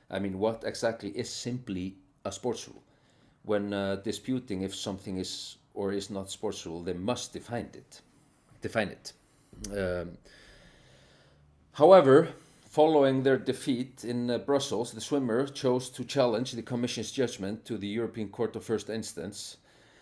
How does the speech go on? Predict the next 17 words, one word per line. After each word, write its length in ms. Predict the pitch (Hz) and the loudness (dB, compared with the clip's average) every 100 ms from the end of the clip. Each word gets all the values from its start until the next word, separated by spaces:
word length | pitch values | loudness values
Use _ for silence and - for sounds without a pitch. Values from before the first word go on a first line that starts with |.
| _ | _
and, 380 | 107 104 98 110 | -4 -4 -4 -2
uh, 480 | 104 101 101 98 98 - _ _ - | 2 4 4 2 0 -6 _ _ -18
the 140 | 101 104 | -6 -2
European 360 | 107 104 104 | 0 0 -2
Court 220 | 98 113 110 | -4 -4 -6
of 100 | - | -4
First 260 | 107 - | -4 -4
Instance 380 | 98 98 95 92 92 | -8 -6 -8 -8 -6
up-, 240 | 107 - - - | -6 -8 -8 -4
upheld 380 | 107 104 98 85 | -2 -2 -4 -4
the 160 | 98 | -8
Commission's 480 | - 101 101 - 95 | -8 -8 -8 -8 -10
decision 720 | - 101 95 - 101 98 92 | -8 -10 -8 -8 -8 -8 -8
to 120 | 92 101 | -8 -8
reject 420 | 101 98 95 - | -6 -6 -6 -8
the 60 | |
complaint. 560 | - 95 92 90 76 | -10 -8 -6 -8 -8